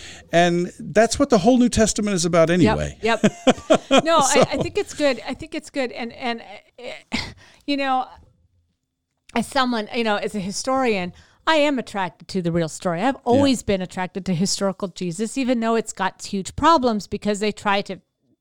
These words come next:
Speaker 2: they, they try to actually take out any lens. I'm curious about the eyewitnesses and the story
Speaker 1: Yes.
Speaker 2: they told, and I have no doubt this is a, a, a, a pretty reliable story. But yeah, I, I think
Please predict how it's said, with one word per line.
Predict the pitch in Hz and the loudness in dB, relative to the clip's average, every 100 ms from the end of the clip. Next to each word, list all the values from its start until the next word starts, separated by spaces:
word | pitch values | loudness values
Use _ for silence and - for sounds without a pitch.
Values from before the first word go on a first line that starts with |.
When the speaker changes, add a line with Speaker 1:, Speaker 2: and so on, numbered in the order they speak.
| _ _ _ - | _ _ _ 0
Speaker 2:
they, | 220 208 - | 0 0 -2
they | 220 | -2
try | 220 247 | 2 2
to | 226 | 2
actually | 226 220 | -2 -4
take | - 254 220 | 2 4 4
out | 226 220 | 4 4
any | 349 294 | 4 4
lens. | 185 165 165 185 - - - _ - | 2 -4 -6 -12 -16 -20 -20 _ -4
I'm | 202 | -4
curious | - - - 269 262 190 | -2 -4 2 2 2 0
about | 180 - | -4 -4
the | - | 0
eyewitnesses | 214 208 202 208 180 202 185 | 2 2 0 -4 -6 -8 -6
and | 196 | -4
the | 190 | -2
story | - - 220 220 226 | -4 -4 -2 2 4
Speaker 1:
Yes. | 151 117 - | 4 2 2
Speaker 2:
they | |
told, | 285 302 247 226 | 6 6 6 2
and | 226 | 0
I | 247 | 2
have | 277 254 | 2 0
no | 220 202 | -2 -2
doubt | 170 226 294 220 - - | 0 4 4 2 -2 -12
this | 220 277 302 | -8 -6 -6
is | 214 - | -10 -6
a, | 226 226 | -8 -6
a, | 226 - 262 | -12 -8 -4
a, | 240 - _ _ - | -4 -6 _ _ -12
a | 254 | -8
pretty | - 370 | -6 -4
reliable | 220 247 302 220 202 | 0 2 2 0 -6
story. | - 339 403 247 - - - - | -8 -4 0 -2 -4 -14 -20 -10
But | 285 - | -8 -4
yeah, | 269 339 370 - | -2 0 0 0
I, | 233 - | -2 -2
I | 247 | -4
think | - 349 - | -4 -8 -10